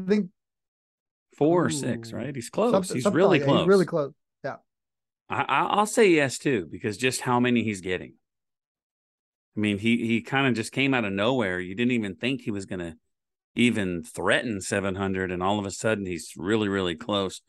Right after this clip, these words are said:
Speaker 2: So we both say fair on that. Number two, Aaron Judge will get sixty-two home runs. Who cares
Speaker 1: That
Speaker 2: about the steroid guys' home runs?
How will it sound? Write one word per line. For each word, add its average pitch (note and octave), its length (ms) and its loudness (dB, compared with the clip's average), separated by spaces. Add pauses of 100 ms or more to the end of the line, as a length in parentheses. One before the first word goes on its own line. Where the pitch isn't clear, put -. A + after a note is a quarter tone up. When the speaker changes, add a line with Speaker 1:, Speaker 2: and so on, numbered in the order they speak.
(160)
Speaker 2:
So - 140 -6
we A2+ 120 4
both B2+ 220 2
say A#2+ 200 0
fair C3 340 -2
on A2 120 0
that. A#2+ 240 0 (640)
Number A#2+ 280 2 (340)
two, E3+ 500 0
Aaron C#3 260 -2
Judge C3 420 -4
will G#2 140 -8
get A2 180 -4
sixty-two A#2+ 680 -2
home A#2+ 280 4
runs. A2+ 460 -4 (240)
Who D#3 100 2
cares E3 360 0
Speaker 1:
That C3+ 80 2
Speaker 2:
about A#2+ 240 2
the G#2+ 80 -2
steroid A2+ 680 2
guys' G2+ 300 -2
home G2+ 240 -4
runs? G2 360 -4